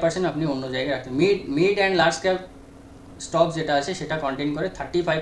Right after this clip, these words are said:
পার্সেন্ট, থার্টি ফাইভ পার্সেন্ট করে লার্জ and মিড ক্যাপে। তো আজকের ভিডিওতে এই পর্যন্তই। আমরা ইকুইটি ক্যাটাগরি, মিউচুয়াল ফান্ডে সাব ক্যাটাগরি ডিসকাস করলাম। পরবর্তী ভিডিওতে আবার নতুন একটা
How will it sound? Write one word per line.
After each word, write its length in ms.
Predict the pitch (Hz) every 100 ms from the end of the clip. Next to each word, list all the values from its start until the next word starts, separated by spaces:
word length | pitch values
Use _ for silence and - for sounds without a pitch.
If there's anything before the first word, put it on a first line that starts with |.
| -
পার্সেন্ট, 300 | - 185 202 - - - - -
থার্টি 200 | 131 160
ফাইভ 120 | 156 151
পার্সেন্ট 320 | 156 160 151
করে 120 | 165 214 135
লার্জ 180 | 131 143
and 100 | 135
মিড 100 | 127 -
ক্যাপে। 200 | 131 - - - - - - - -
তো 240 | 170 175 160
আজকের 280 | 165 - 202 180
ভিডিওতে 320 | 175 190 190
এই 100 | 180 175
পর্যন্তই। 400 | 170 180 185 190
আমরা 280 | 160 165 175 175 - - - - -
ইকুইটি 420 | 147 170 170 175 170 - - - - -
ক্যাটাগরি, 460 | 139 156 156 165 165
মিউচুয়াল 260 | 143 156 156
ফান্ডে 180 | 156 175
সাব 200 | 139 135
ক্যাটাগরি 500 | 143 143 143 151 151
ডিসকাস 300 | 131 135 151 -
করলাম। 240 | 151 156 185 143
পরবর্তী 400 | 135 143 143 143
ভিডিওতে 360 | 143 151 147 147
আবার 140 | 135 139 131
নতুন 240 | 147 143
একটা 260 | 135 -